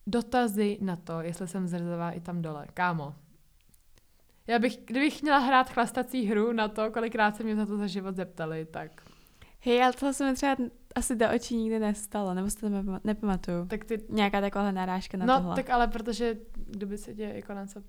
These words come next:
Speaker 1: víš co? A já chápu, že to, ano, tady ten dotaz asi lidi vyloženě zajímá.
Speaker 2: A to mě v životě nenapadlo, to mě fakt nikdy nenapadlo.
Speaker 1: No, tak s-, já, já jsem, ale jako, tak, ale i od ne-, jako, fakt to bylo třeba kolikrát hodně nevhodný. Od starších lidí třeba, jako od starších chlapů, je to fakt strašný, jako to mě
Speaker 2: Ok.
Speaker 1: opravdu vadí.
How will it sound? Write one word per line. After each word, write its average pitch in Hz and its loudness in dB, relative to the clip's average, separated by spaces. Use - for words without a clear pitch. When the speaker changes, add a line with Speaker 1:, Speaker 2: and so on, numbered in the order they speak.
Speaker 1:
víš 214 -8
co? - -12
A - -10
já 247 6
chápu, 233 2
že 214 -2
to, 220 -2
ano, 254 2
tady 254 0
ten 247 2
dotaz 233 -4
asi - -6
lidi 220 -2
vyloženě 214 -2
zajímá. 208 0
Speaker 2:
A 202 4
to 190 0
mě 175 2
v 180 4
životě 175 4
nenapadlo, 175 4
to 220 6
mě 226 6
fakt 202 2
nikdy 196 0
nenapadlo. 185 2
Speaker 1:
No, 160 -2
tak 262 -6
s-, - -10
já, 208 2
já 196 0
jsem, 196 -4
ale 185 -2
jako, 170 -4
tak, 226 -6
ale 226 4
i - -2
od 214 -2
ne-, 220 0
jako, 214 -8
fakt 214 -18
to 226 -8
bylo 240 0
třeba 240 -4
kolikrát 220 -4
hodně 196 -6
nevhodný. 175 -4
Od 175 -10
starších 220 -4
lidí 294 -2
třeba, 208 -4
jako 196 -4
od 196 -6
starších 240 -8
chlapů, 208 -6
je 214 -2
to 175 -6
fakt 240 -4
strašný, - -6
jako 254 -2
to 254 -2
mě 226 0
Speaker 2:
Ok. - -4
Speaker 1:
opravdu 247 2
vadí. 170 -4